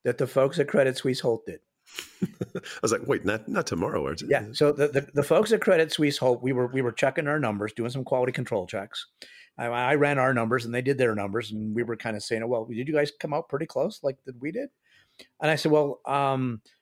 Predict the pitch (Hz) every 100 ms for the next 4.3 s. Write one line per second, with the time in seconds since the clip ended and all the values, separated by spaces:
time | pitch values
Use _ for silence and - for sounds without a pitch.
0 | _ _ _ 156 208 208 202 190 165 180
1 | 180 165 156 131 160 165 143 151 143 147
2 | 131 127 127 123 135 233 170 110 113 113
3 | 113 127 117 - 120 113 110 165 220 123
4 | 101 90